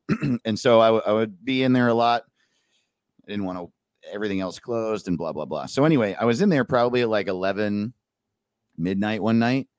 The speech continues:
and there was a dude who was, like, lurking in the back, uh, who was just sort of looking around and would look up at the counter, and I, like, saw him, and I was like, "That guy's being weird, but he's just being weird," and I tried to ignore it,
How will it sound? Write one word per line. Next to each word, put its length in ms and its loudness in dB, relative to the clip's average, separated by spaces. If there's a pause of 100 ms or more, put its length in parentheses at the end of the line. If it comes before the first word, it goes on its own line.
(460)
and 520 0
there 140 2
was 160 0
a 80 -4
dude 760 6 (1400)
who 160 -2
was, 160 -2
like, 180 -4
lurking 440 0
in 100 0
the 80 -2
back, 520 -6 (1080)
uh, 640 -2
who 100 -4
was 140 -6
just 160 -14
sort 120 -8
of 60 -10
looking 220 -10
around 240 -2
and 80 -2
would 100 -6
look 240 -6
up 140 -10
at 80 -18
the 40 -20
counter, 460 -6
and 220 -2
I, 220 -8
like, 140 -8
saw 680 -4
him, 460 -4 (600)
and 80 -6
I 40 -2
was 120 -6
like, 80 -10
"That 100 -10
guy's 200 -4
being 280 0
weird, 320 -6
but 100 -8
he's 140 -10
just 240 -18
being 280 -6
weird," 340 -12
and 120 -12
I 240 -14
tried 220 -8
to 80 -6
ignore 380 -8
it, 120 -14